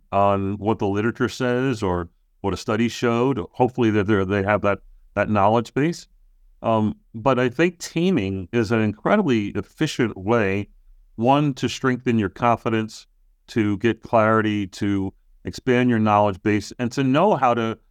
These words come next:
you know, diagnosing O A, R A, fibromyalgia, Behçet's, gout, pseudo gout,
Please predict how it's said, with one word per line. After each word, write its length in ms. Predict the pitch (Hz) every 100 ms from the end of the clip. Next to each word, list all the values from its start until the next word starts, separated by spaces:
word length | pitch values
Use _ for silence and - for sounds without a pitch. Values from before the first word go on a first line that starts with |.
| _ _
you 80 | 160
know, 260 | 123 101 - _ _ _ _ _ _ -
diagnosing 640 | 156 175 139 131 117 107
O 220 | 107 131 110
A, 260 | 110 110 - _ _ _ -
R 280 | 117 131 104
A, 180 | 95
fibromyalgia, 1120 | 90 110 139 143 131 104 98 92 90 98 92 92 - 90 -
Behçet's, 640 | 139 - 113 104 - - - _ _ _ -
gout, 420 | 139 104 107 - _ _ _ _
pseudo 380 | - 220 196 110
gout, 400 | 107 90 98